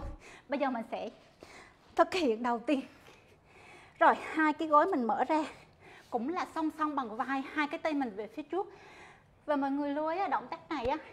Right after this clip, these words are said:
trước khi làm cái động tác này á, mình phải canh cái đầu gối của mình nè. Nó phải đều nhau, hai cái tay mình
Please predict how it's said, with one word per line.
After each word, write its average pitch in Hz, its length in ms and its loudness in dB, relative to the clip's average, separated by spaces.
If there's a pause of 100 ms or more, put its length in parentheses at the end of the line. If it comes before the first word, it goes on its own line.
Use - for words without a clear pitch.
(300)
trước 415 160 -2
khi 330 160 -2
làm 254 200 -4
cái 277 80 -8
động 226 160 -8
tác 302 200 -10
này 254 160 -2
á, 269 60 -2 (160)
mình 247 240 -4
phải 208 180 -4
canh 285 320 -2
cái 320 160 -4
đầu 240 220 2
gối 240 160 0
của 330 100 -6
mình 294 180 -2
nè. 220 120 -2 (760)
Nó 415 140 -8
phải 277 100 -2
đều 269 220 2
nhau, 294 480 0 (320)
hai 339 240 2
cái 359 160 -4
tay 311 220 0
mình 262 360 -2